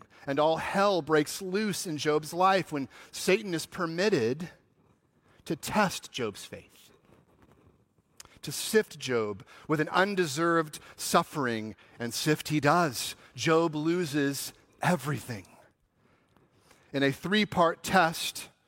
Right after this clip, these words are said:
in Job one through the first part of chapter two, he loses all of his livelihood, all his children, all of his health, and Satan is sure that Job will curse God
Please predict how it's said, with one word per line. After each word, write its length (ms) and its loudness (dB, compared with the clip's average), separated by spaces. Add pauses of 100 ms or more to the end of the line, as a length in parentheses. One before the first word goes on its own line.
(180)
in 100 -4
Job 280 2
one 420 4
through 340 -4 (400)
the 80 -8
first 280 0
part 180 4
of 60 0
chapter 340 0
two, 440 0
he 200 0
loses 380 -2
all 260 4
of 80 0
his 160 -2
livelihood, 800 2 (380)
all 320 6
his 240 2
children, 680 -2 (200)
all 260 4
of 80 0
his 200 -4
health, 360 0
and 160 -4
Satan 320 0
is 80 -4
sure 480 -2 (220)
that 240 2 (480)
Job 260 4
will 100 0
curse 400 -2
God 420 2